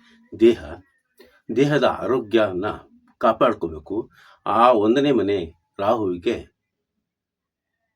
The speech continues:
ಕೆಟ್ಟ ಮನೆಯಾಗಿರುತ್ತೆ. ಹಾಗಾಗಿ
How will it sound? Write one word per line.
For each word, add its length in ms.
ಕೆಟ್ಟ 200
ಮನೆಯಾಗಿರುತ್ತೆ. 760
ಹಾಗಾಗಿ 520